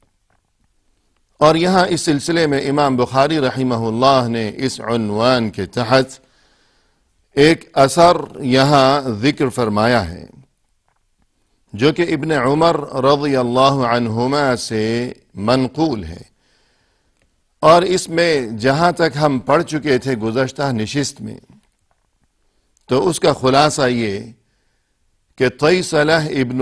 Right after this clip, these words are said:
میاس نامی شخص نے ابن عمر رضی اللہ عنہما کی خدمت میں حاضر ہونے کے بعد یہ گزارش کی کہ مجھ سے کچھ گناہ ہو گئے ہیں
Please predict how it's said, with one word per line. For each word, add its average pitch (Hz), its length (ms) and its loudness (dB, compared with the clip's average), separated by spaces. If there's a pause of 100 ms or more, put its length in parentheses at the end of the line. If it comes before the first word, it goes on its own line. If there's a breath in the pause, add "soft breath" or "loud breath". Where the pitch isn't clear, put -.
(120)
میاس 127 760 0
نامی 127 440 2
شخص 139 420 -2
نے 117 220 -4 (240)
ابن 127 180 -4
عمر 135 480 0 (400)
رضی 139 300 0
اللہ 127 520 0
عنہما 127 560 -2
کی 107 160 -10
خدمت 123 500 -4
میں 98 200 -8 (920)
حاضر 135 440 2
ہونے 139 320 2
کے 127 160 -4
بعد 90 300 -10 (1600)
یہ 143 220 0
گزارش 143 520 4
کی 170 200 -2
کہ 156 140 0
مجھ 143 220 -2
سے 165 200 -4
کچھ 127 220 -6
گناہ 135 400 0
ہو 123 220 -2
گئے 104 180 -2
ہیں 95 300 -8